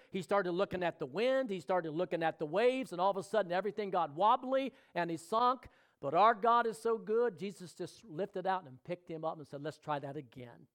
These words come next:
Let's, let's do it again." And God will give you a hundred chances. Let's do it again. As long as you keep getting up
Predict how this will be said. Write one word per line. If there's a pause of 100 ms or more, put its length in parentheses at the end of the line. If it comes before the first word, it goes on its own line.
(500)
Let's,
let's
do
it
again." (840)
And
God
will
give
you (200)
a
hundred
chances.
Let's
do
it
again. (240)
As
long
as
you
keep
getting
up